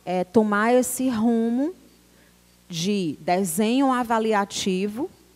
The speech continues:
porque esse rumo não responde perguntas em profundidade, não me dá respostas em profundidade sobre essa política. Então, veja, é,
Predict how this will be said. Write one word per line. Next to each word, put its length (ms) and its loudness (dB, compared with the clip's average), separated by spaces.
porque 680 4
esse 420 2
rumo 440 0
não 200 2
responde 760 0
perguntas 800 0
em 160 4
profundidade, 920 0
não 140 0
me 120 -2
dá 140 -2
respostas 680 0
em 120 -2
profundidade 840 0
sobre 360 -2
essa 280 -2
política. 680 -6
Então, 280 2
veja, 520 2
é, 680 6